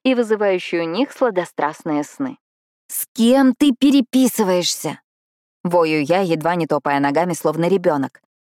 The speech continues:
Я держусь, но уже близка к тому, чтобы дать волю своей социальной тревоге и сделать что-нибудь бредовое, например, устроить истерику посреди ресторана. Возможно, дело усугубляется тем, что я пью уже третий мартини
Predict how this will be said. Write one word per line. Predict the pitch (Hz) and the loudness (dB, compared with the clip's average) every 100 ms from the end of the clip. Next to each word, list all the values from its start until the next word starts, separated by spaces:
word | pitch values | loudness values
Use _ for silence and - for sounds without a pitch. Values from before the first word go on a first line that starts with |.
| _ - | _ -4
Я | 269 370 | 0 0
держусь, | 330 196 160 233 349 | 0 -2 0 0 2
но | 302 233 | 2 2
уже | 214 214 | 0 0
близка | 220 - 202 | -2 -2 -6
к | - | -2
тому, | 196 220 | -2 -2
чтобы | 254 190 175 | -2 -2 0
дать | 175 175 | 0 0
волю | 208 180 | 0 0
своей | 127 156 139 139 | -2 -2 0 -2
социальной | 180 - 170 147 143 | -8 -2 -2 0 -2
тревоге | - 156 175 294 185 123 - _ - | -2 -2 0 0 0 -4 -8 _ -4
и | 349 | -2
сделать | 302 254 349 330 | 0 2 0 -2
что-нибудь | - 302 294 269 | -2 2 2 2
бредовое, | 240 269 196 185 196 214 _ _ - | 2 2 2 0 0 -4 _ _ -2
например, | 226 202 190 170 | 0 0 0 -2
устроить | 175 - 196 202 254 | -2 -2 0 0 -4
истерику | - - 147 131 - | -6 -4 -2 -2 -6
посреди | 156 160 147 208 | -6 -4 -2 -2
ресторана. | 202 190 165 139 135 - _ _ _ _ _ _ 277 | -2 -2 -2 -2 -6 -10 _ _ _ _ _ _ -2
Возможно, | 311 330 381 330 262 | 0 0 0 2 2
дело | 247 233 | 2 0
усугубляется | 214 - 202 196 196 185 196 | -2 -4 -4 0 0 0 -4
тем, | - 269 | -2 -2
что | - 175 | 0 0
я | 165 | 0
пью | - 185 | -2 -2
уже | 175 196 - | -2 -4 -4
третий | 214 151 - 143 | -4 -4 -4 -2
мартини | 139 - 254 311 190 | -2 -2 0 0 0